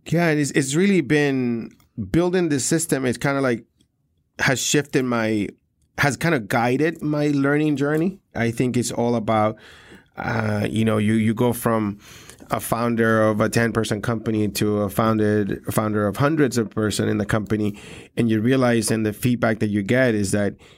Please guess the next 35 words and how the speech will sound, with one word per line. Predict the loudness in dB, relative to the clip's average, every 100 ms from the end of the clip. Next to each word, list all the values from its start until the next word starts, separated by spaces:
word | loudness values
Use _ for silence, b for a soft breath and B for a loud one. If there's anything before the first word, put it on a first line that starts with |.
| b _ _ -2
you | 0 2
have | 0 0 -2 -2
to | 0 2 2 0 -2 -6 -8 -2
delegate, | 2 2 2 0 0
you | 0 -2
have | 0 0 -2 -4 -2
to | 0 2 0 -2 -4 -6
support | -4 -4 0 0 0 -2
and, | -2 0 0
and | 0 0 0
give | 0
autonomy, | 0 -2 0 0 0 0 0
you | 0 -2
have | -2 -4 -2
to | 0 0 -4 B B B B -2
ask | -2 -2 -2
for | -2
the | 0
right | 0 -2 0
things | 0 0 0
at | 0
the | 0
right | 0 0
level, | 0 0 0 -2
right? | 0 0 -2 B B B -2
And | -2
so | 2 2 2 0 0
those | 2 4
are | 2
something, | 2 0 0 0 -2 -6
some | -2 0
things | 2 2
that | 2
I've | 2 0
been, | -2 -4